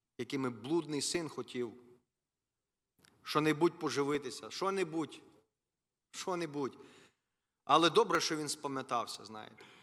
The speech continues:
Добре, що прийшло осознання своєї гріховної природи. І Богу приятно,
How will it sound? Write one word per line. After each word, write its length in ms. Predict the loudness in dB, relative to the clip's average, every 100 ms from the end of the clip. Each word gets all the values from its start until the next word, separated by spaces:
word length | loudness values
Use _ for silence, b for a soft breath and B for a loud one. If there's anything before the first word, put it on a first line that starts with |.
| B _ _
Добре, 280 | 2 4 4
що 140 | 2 2
прийшло 400 | 2 2 2 2
осознання 880 | 0 0 0 2 2 2 0 -4 -6 -12 -20 -20 _ _ _ -4
своєї 360 | 0 4 2
гріховної 800 | 2 -2 0 -2 0 -4 -4 -6 -12 -20 _ _ _ _ _
природи. 800 | -2 0 2 2 2 2 0 -6 -10 -20 _ _ _ _ _ _ _ -4
І 100 | -2
Богу 320 | 0 2 2
приятно, 880 | 0 -2 0 2 2 0 -4 -4